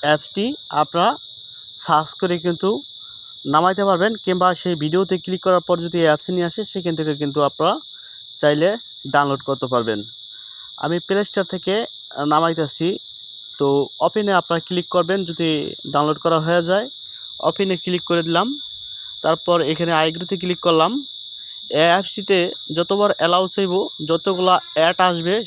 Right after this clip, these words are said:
সেই অ্যাডগুলা কষ্ট করে ক্রস করতে হবে, কিছু করার নাই। এখানে Facebook দিয়েও আপনি log in করতে পারবেন। উপরে আপনি ক্রিয়েট Gmail, এই Gmail দিয়েও কিন্তু আপনি log in করতে পারবেন। তো আমরা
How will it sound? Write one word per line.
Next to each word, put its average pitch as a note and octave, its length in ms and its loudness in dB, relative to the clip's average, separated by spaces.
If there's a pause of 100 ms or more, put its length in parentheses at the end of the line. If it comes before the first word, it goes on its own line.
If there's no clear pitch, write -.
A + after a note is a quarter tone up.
সেই D#3+ 240 4
অ্যাডগুলা E3+ 420 4 (120)
কষ্ট F3 220 -4 (100)
করে F3+ 120 2 (100)
ক্রস F3 240 0
করতে E3 260 0
হবে, D3+ 280 0
কিছু - 240 -10 (100)
করার D#3+ 300 4
নাই। A#3 120 2 (880)
এখানে G#3+ 280 0 (100)
Facebook F#3+ 440 0
দিয়েও G3+ 240 6
আপনি G3 200 -2
log F#3+ 160 6
in G3 100 -4
করতে G3+ 220 0
পারবেন। A3 240 2 (460)
উপরে F3 360 0
আপনি F#3+ 140 0 (120)
ক্রিয়েট F#3+ 340 4 (420)
Gmail, F3+ 300 4 (380)
এই D#3 80 6 (160)
Gmail D#3+ 280 4
দিয়েও F#3+ 200 2
কিন্তু F#3+ 320 -2 (720)
আপনি C#3+ 260 0 (120)
log F3 180 6
in F#3+ 60 0
করতে F3 300 0
পারবেন। A2 240 0 (420)
তো E3 80 2
আমরা F#3 280 4